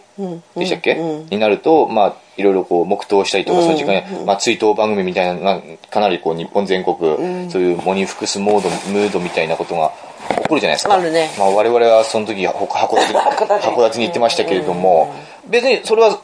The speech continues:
Speaker 2: そうするべきだと僕は思うんですよね。
Speaker 1: うん。
Speaker 2: やっぱそんなたくさんの人が亡くなったからそうするべきだと。
Speaker 1: え、でも心には留めてだよ。あ、
Speaker 2: うん。
Speaker 1: 兄弟のって。
Speaker 2: だから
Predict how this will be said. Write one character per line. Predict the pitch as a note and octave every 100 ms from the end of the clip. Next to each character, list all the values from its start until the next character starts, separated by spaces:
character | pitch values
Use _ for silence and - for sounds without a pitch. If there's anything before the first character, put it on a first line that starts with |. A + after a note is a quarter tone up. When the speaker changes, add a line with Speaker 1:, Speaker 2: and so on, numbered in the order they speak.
| _ _ -
Speaker 2:
そ | - E3
う |
す | D#3
る | D3
べ | D3+
き | D#3
だ | G#2+
と | F#2+
僕 | F#2+ G#2
は | F#2
思 | G2
う | G#2+
ん |
で | D#2+
す | -
よ |
ね。 | G2 G3+
Speaker 1:
う | D#3+
ん。 | D#3 - -
Speaker 2:
や | G#2
っ |
ぱ | G2+
そ | -
ん | G#2
な | G2
た | G#2+
く |
さ | -
ん | G#2
の |
人 | F2+
が | F#2+
亡 | F2
く | F#2+
な | F#2
っ |
た | G2+
か | F#2
ら | E2+
そ | G#2+
う |
す | G#2+
る | G#2
べ | A2+
き | G#2+
だ |
と。 | - - -
Speaker 1:
え、 | B3+
で | D4
も | D4+
心 | C#4+ C4 C#4
に | B3+
は | E3+
留 | F3
め | E3
て | F3
だ | C#3
よ。 | C#3+ D4+
あ、 | - F#3+
Speaker 2:
う |
ん。 | A2
Speaker 1:
兄 | G2+
弟 | F#3+ E3
の |
っ | D#3
て。 |
Speaker 2:
だ | A#2+
か |
ら | A2